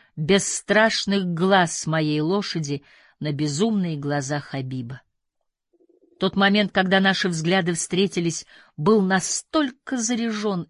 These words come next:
эмоциями, настолько сюрреалистически чужд той жизни, которую я знал, что моя рука непроизвольно скользнула вдоль тела к пистолету в кобуре. Хабиб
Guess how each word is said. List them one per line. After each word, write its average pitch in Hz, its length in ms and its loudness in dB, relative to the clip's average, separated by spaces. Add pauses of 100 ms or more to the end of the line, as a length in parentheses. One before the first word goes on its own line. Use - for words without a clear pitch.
эмоциями, 185 800 -4 (360)
настолько 240 720 0 (320)
сюрреалистически 254 1500 -2
чужд - 600 -6
той 180 200 0
жизни, 170 360 -4
которую 160 500 -6
я 156 160 -6
знал, 208 380 -2
что - 480 -8 (1300)
моя 156 340 -4
рука 147 280 -6
непроизвольно 139 760 -6
скользнула 131 600 -8
вдоль 123 320 -10
тела 123 320 -12
к - 120 -20
пистолету 131 880 -8 (600)
в - 220 -20
кобуре. 120 500 -10 (1400)
Хабиб 226 540 -2